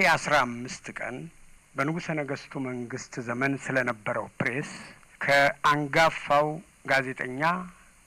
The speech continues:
ከሰማንያ አምስት ዓመቱ የዕድሜ ባለጸጋ ከከበደ አኒሳ ጋራ በንጉሠ ነገሥቱ ዘመን የተከናወኑትን ስራዎች አንዳንዶቹን ብናነሳ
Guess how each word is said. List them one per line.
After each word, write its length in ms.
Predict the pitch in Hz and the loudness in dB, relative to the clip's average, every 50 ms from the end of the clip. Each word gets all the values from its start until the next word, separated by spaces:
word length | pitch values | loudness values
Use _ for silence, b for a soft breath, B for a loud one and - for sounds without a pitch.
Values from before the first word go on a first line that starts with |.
| - - - - | -20 -20 -18 -14
ከሰማንያ 500 | - 123 - 127 123 123 123 123 127 123 | -12 -8 -4 -2 0 0 0 2 0 0
አምስት 360 | 123 123 127 139 147 - - | -2 -2 -4 -6 -8 -4 0
ዓመቱ 280 | - 123 117 120 120 - - | 2 2 2 2 -2 -4 -4
የዕድሜ 320 | 131 117 113 - 123 117 110 110 | -4 -4 -4 -6 -8 -8 -8 -4
ባለጸጋ 580 | 107 107 107 107 110 107 - 110 110 110 - 151 160 170 175 - B B B B B B B B B B B - - - | -2 -2 -2 -2 -4 -6 -8 -10 -6 -2 2 2 4 2 2 -4 B B B B B B B B B B B -20 -10 -6
ከከበደ 600 | - - 143 131 120 - - 160 139 - 147 135 139 | -2 0 2 2 2 2 0 0 0 0 2 4 4
አኒሳ 320 | 127 123 117 117 113 - 117 110 101 | 4 4 2 -2 -6 -2 0 0 0
ጋራ 240 | 101 104 101 104 131 139 151 160 - - - _ _ - - - | 0 0 -2 0 0 0 0 -2 -6 -14 -20 _ _ -20 -6 0
በንጉሠ 320 | - 170 208 226 233 233 - 190 | 0 2 2 2 2 0 2 2
ነገሥቱ 440 | 160 151 139 151 139 - - - 147 | 2 2 2 0 -2 -2 -2 -4 -2
ዘመን 300 | 131 131 127 135 143 143 139 - - _ _ - - - | 0 0 2 2 2 0 -2 -6 -12 _ _ -14 -10 -8
የተከናወኑትን 800 | 139 - 147 - 151 139 127 123 127 127 127 123 - - 127 123 | -6 -4 -2 0 2 2 2 2 2 0 -4 -4 -6 -8 -8 -6
ስራዎች 440 | - - 120 117 113 113 113 - - - | -4 0 2 2 2 2 0 -2 0 2
አንዳንዶቹን 840 | 123 123 127 120 120 120 120 120 117 120 113 - - - 117 110 101 - - _ _ _ - | 2 2 2 2 2 2 2 0 -2 -6 -8 -8 -10 -10 -10 -10 -10 -12 -16 _ _ _ -8
ብናነሳ 540 | 120 123 156 175 151 127 120 101 101 - - | -4 -2 2 4 4 4 4 4 0 0 2